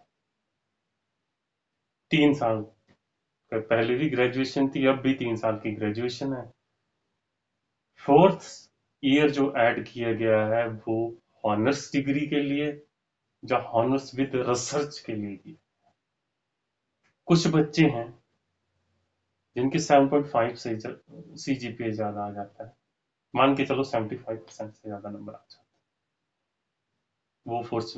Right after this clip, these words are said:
year में ऐड हो जाएंगे और वो कुछ research करना चाहते हैं, किसी एक topic पे research work करना चाहते हैं। सपोज करो कोई pollution पे research करना चाहता है।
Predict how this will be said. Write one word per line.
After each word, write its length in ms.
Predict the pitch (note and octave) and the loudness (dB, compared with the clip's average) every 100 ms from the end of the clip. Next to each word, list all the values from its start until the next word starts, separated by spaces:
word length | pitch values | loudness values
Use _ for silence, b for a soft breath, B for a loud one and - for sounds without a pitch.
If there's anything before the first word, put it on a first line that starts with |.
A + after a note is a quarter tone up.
| C3+ - - | -12 -12 -8
year 220 | A2+ A2+ | -4 -2
में 140 | A#2 A2+ | -2 -2
ऐड 220 | G#2+ G#2 | -2 -4
हो 100 | A2 | -6
जाएंगे 380 | G#2+ A2 A#2 C3+ - _ _ _ _ _ _ _ _ | -4 -4 -6 -12 -20 _ _ _ _ _ _ _ _
और 120 | C#3 D3+ | -2 0
वो 80 | D#3+ | -2
कुछ 180 | E3 | -2
research 460 | D#3 C#3 - C#3+ - | -2 -2 0 0 0
करना 340 | - G#2+ G2 | -6 -8 -8
चाहते 360 | G2 - _ _ | -16 -20 _ _
हैं, 60 | _ _ _ _ _ _ _ | _ _ _ _ _ _ _
किसी 160 | D#3+ D#3+ | -6 0
एक 200 | D3+ D3 | 0 0
topic 380 | C3 A2 C3+ - | -2 -2 -6 -10
पे 140 | - G#2+ - _ _ _ _ | -12 -20 -20 _ _ _ _
research 400 | C#3 C3 E3+ D#3+ | -12 0 2 2
work 240 | D3+ B2+ - | 0 -4 -4
करना 140 | A2 G#2+ | -8 -10
चाहते 200 | - _ | -18 _
हैं। 300 | _ _ _ _ _ _ _ _ _ _ | _ _ _ _ _ _ _ _ _ _
सपोज 280 | - - D3 | -12 -2 -2
करो 220 | C#3+ C#3+ | 0 0
कोई 160 | C3+ C3+ - | 0 -2 -2
pollution 360 | B2 B2 C3 B2+ | -8 -8 -8 -8
पे 180 | A#2 A2+ | -6 -8
research 340 | A2 A2 G#2+ | -8 -12 -12
करना 280 | - G#2+ G#2+ | -12 -10 -10
चाहता 360 | G#2 G#2 - | -14 -18 -18
है। 60 | A#2 | -20